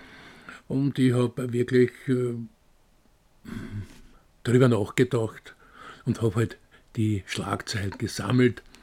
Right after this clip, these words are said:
und nicht direkt vor Ort dann einmal dokumentiert, sondern alles gesammelt und das trage ich euch heute alles vor. Muss aber trotzdem suchen, es sind ja immerhin,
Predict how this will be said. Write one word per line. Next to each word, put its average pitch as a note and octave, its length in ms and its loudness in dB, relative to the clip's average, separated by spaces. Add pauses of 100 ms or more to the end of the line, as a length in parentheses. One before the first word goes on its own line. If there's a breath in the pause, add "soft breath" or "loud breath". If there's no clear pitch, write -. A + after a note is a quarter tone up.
(420 loud breath)
und A#2 320 -6
nicht G#2+ 300 -4
direkt A2+ 440 2
vor G#2 280 -2
Ort G#2 400 -4 (300)
dann G#2+ 180 -4
einmal G#2 380 -4 (960 soft breath)
dokumentiert, A#2 920 4 (520)
sondern G2 380 -6 (1000 soft breath)
alles C#3 220 2
gesammelt B2 480 6 (560 soft breath)
und A#2+ 220 0
das G#2 120 0
trage G#2 300 -2
ich G2 60 -6
euch - 500 -10
heute - 300 -6
alles - 200 -8
vor. D#3+ 340 4
Muss C3+ 260 2
aber A#2+ 160 2
trotzdem B2 400 0
suchen, B2+ 460 6
es G#2 100 -2
sind G#2+ 160 -6
ja G#2+ 60 -2
immerhin, A2+ 500 -2